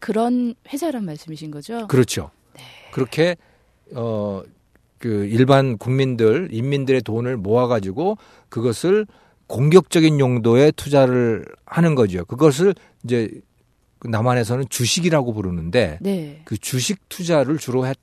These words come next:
Speaker 2: 한 사람이라고 보시면 됩니다.
Speaker 1: 그러니까요. 근데 저희가
Speaker 2: 네.
Speaker 1: 한국도 이렇게 금융 투자를 하는 게 오래되지가 않았습니다.
Speaker 2: 예.
Speaker 1: 뭐 땅에 투자하거나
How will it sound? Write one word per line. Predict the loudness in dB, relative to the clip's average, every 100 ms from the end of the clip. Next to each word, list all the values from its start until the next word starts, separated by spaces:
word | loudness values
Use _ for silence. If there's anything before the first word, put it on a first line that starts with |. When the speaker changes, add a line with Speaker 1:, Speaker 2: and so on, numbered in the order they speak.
| _
Speaker 2:
한 | -12 -8
사람이라고 | -6 -4 -4 -6 -6
보시면 | -10 -10 -10
됩니다. | -10 -12 -16 -20 -12
Speaker 1:
그러니까요. | -6 -6 -6 -8
근데 | -6 -4
저희가 | 0 0 2 0
Speaker 2:
네. | 0
Speaker 1:
한국도 | -2 -4 -4 -2 -2
이렇게 | -2 -4
금융 | 0 4 4 2
투자를 | -2 0 0 0
하는 | 0 -2 -2
게 | 0
오래되지가 | 0 2 2 0 -4 -8 -6
않았습니다. | -6 -8 -10 -10 -10 -12 -8
Speaker 2:
예. | -6 -6 -8
Speaker 1:
뭐 | -8
땅에 | -4 -4 -4
투자하거나 | -6 -6 -4 -2 -4 -6 -6